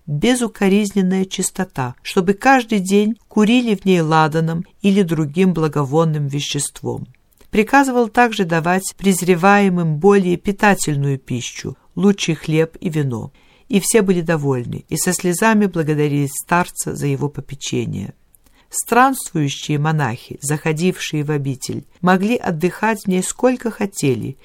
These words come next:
неделю и две, и месяц, и никто никогда не говорил им ни слова упрёка.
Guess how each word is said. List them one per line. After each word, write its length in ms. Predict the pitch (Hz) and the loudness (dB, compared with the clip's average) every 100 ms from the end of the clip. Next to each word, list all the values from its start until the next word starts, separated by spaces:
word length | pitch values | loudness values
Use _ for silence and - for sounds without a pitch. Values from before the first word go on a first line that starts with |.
| - _ - | -20 _ 2
неделю 640 | 196 196 156 156 151 156 | 4 4 2 0 0 -4
и 140 | - 196 | -4 -4
две, 440 | 170 143 139 139 | -2 0 0 -2
и 120 | 214 | 0
месяц, 720 | 185 156 139 - 127 - - _ _ | 0 2 -2 -4 -10 -12 -16 _ _
и 140 | 214 | 2
никто 400 | 220 226 - 277 | 4 2 2 2
никогда 480 | 254 226 196 190 208 | 2 0 0 0 2
не 140 | 196 | 2
говорил 480 | 180 170 170 190 196 | 2 2 2 2 2
им 100 | 175 | 2
ни 100 | 165 | -2
слова 340 | 160 - 170 165 | -4 -4 -2 -2
упрёка. 720 | 151 - 127 117 - 147 | -4 -4 -6 -6 -10 -16